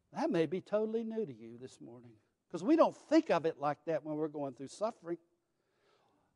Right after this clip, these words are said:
We think about, "God, why me? How long's this gonna happen? How do I get out of this?" Those are very good questions that we probably need to answer too.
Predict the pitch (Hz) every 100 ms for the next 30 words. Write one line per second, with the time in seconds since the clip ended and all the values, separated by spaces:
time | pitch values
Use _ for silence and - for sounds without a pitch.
0 | _ 214 285 262 202 196 185 170 143 240
1 | 277 196 151 196 285 311 254 277 330 -
2 | - - - _ _ _ _ _ _ _
3 | _ - 247 285 277 277 165 131 170 339
4 | - 208 190 151 156 135 113 104 _ _
5 | _ _ _ 277 311 285 254 220 233 254
6 | 320 220 156 135 - - - - - -
7 | _ _ _ _ _ _ _ _ _ 175
8 | 156 135 117 120 165 139 127 123 - 151
9 | 151 - 113 107 107 120 - 165 165 110
10 | 110 135 139 127 156 - 156 - 220 262